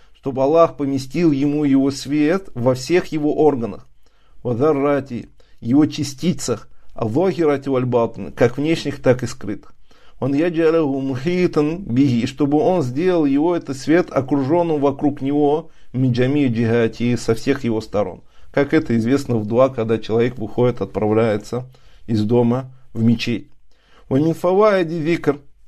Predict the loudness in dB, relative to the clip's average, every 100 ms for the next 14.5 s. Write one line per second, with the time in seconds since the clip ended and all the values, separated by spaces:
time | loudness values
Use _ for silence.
0 | -20 -4 -2 2 0 0 2 4 4 0
1 | -2 -2 0 0 0 -2 0 0 2 0
2 | 0 -2 0 2 0 0 0 2 0 0
3 | -2 0 0 0 -2 0 0 2 0 0
4 | 0 2 0 2 0 -2 -16 _ -20 -18
5 | -2 -2 0 0 2 0 -2 -2 4 4
6 | 2 -14 0 2 2 0 0 2 2 -2
7 | 0 2 2 -2 -2 0 2 0 0 0
8 | 2 0 -2 0 0 0 2 2 0 -8
9 | -4 0 0 0 0 0 0 0 0 -6
10 | -20 -20 -10 0 0 0 -2 0 2 2
11 | 2 2 0 0 0 2 -2 -8 -20 -20
12 | -20 -16 -14 -8 -2 2 4 4 2 2
13 | 0 0 0 2 0 0 -2 -2 0 0
14 | 0 0 0 -2